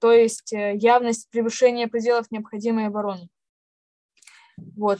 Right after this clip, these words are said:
эта оценочная характеристика, она, а, связана, во-первых, а, с фактическим и значительным несоответствием защиты характеру и опасности посягательства. А, ну, для примера, это когда, а,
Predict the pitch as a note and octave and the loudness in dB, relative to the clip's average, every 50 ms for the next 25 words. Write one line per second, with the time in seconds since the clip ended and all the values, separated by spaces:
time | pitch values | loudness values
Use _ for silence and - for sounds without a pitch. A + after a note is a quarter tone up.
0 | - - B3 A#3+ A#3 A#3 A3 G#3 G#3 A#3 A3 G#3+ A3 - G#3+ G#3+ - G#3 G3+ - | 4 6 6 6 6 4 2 2 2 0 -2 -2 -2 -4 -6 -8 -6 -8 -10 -8
1 | - - A#3+ E4 G4 G4 - - C4 - A3+ G#3 G#3 G#3 G#3 G#3+ A3 - - - | -6 -2 0 2 2 2 0 -4 -4 -2 0 0 0 0 2 2 2 2 2 0
2 | B3+ _ _ _ _ _ _ _ _ _ - A3 G#3 G#3 G3+ G3+ G#3 - - A3+ | -2 _ _ _ _ _ _ _ _ _ -2 0 0 0 0 -2 -4 -2 2 4
3 | A3+ A#3 A#3 A3 A3 A3 G#3+ G#3 G#3+ G#3+ G#3+ - A#3 A3+ A3 G#3 G3+ G3 - _ | 4 4 4 2 0 0 0 0 0 -2 0 0 0 0 0 -2 -6 -8 -10 _
4 | _ _ _ _ - G#3 G3+ G3+ G3+ G3+ G3+ G3+ G3+ G3+ G3 G3 G3 - - _ | _ _ _ _ -12 -10 -8 -6 -6 -4 -4 -4 -4 -4 -6 -6 -8 -10 -12 _
5 | _ - - - - - B3+ B3+ A#3+ A3+ - - - - A3+ A#3 - - C4+ A#3 | _ -8 -4 -2 0 2 4 6 6 4 2 0 -2 -2 -2 0 -2 -2 0 0
6 | B3+ A#3 - - G#3+ G#3+ A3 G#3+ A3 G#3+ B3+ E4 E4 F#4 F4+ C#4 A3+ G#3 G#3 G#3+ | 0 -2 0 0 0 2 2 2 0 0 -2 -4 -4 -4 -2 -2 -2 -2 0 -2
7 | A#3 A3 G#3+ A3+ A3 G#3+ - - G#3 G#3 G3+ G#3+ - - G#3 G#3+ - - G#3 G#3+ | -2 0 2 2 2 2 -2 -6 -8 -6 -6 -8 -8 -10 -10 -6 -2 0 2 2
8 | G#3 - - G3+ F#3+ F#3+ F#3+ F#3 G3 G#3 G#3 - - G#3+ G#3 - - G3 - - | 2 0 -4 -10 -8 -8 -6 -4 -2 -2 0 2 2 2 2 0 -4 -12 -12 -12
9 | G3+ - - - - G#3 G3 G3+ G3 F#3 G3 F#3+ - - - F#3 F#3 - _ _ | -14 -14 -10 -8 -6 -2 0 0 0 0 -2 -6 -12 -12 -12 -12 -12 -12 _ _
10 | _ - - - - _ _ _ _ _ _ - A3 A3 G#3+ G#3+ A3 A#3 C4+ D4 | _ -20 -20 -20 -20 _ _ _ _ _ _ -4 0 0 2 2 2 2 2 4
11 | D4 D4 C#4+ C4 - - _ _ _ G#3+ A3 A#3 A3 A3 A#3 A3+ A3+ A3+ A3+ A3 | 4 4 2 2 0 -6 _ _ _ 0 0 0 2 2 0 0 2 2 0 0
12 | G#3+ G#3+ G#3 - - G#3 G#3+ G#3+ - G3+ - G3+ G3 F#3+ F#3 - G#3 G#3 G#3 G3+ | 0 -2 -2 -4 -4 -8 -10 -10 -10 -8 -6 -6 -6 -6 -4 0 4 4 6 6
13 | G3+ G3 G3 F#3+ F#3+ F#3+ _ _ _ _ _ _ _ _ _ _ _ - G#3 G3+ | 6 6 4 2 0 -4 _ _ _ _ _ _ _ _ _ _ _ -10 -8 -6
14 | G3+ G3 G3 G3 G3 G3 F#3+ | -4 -2 -2 -2 -2 -2 -4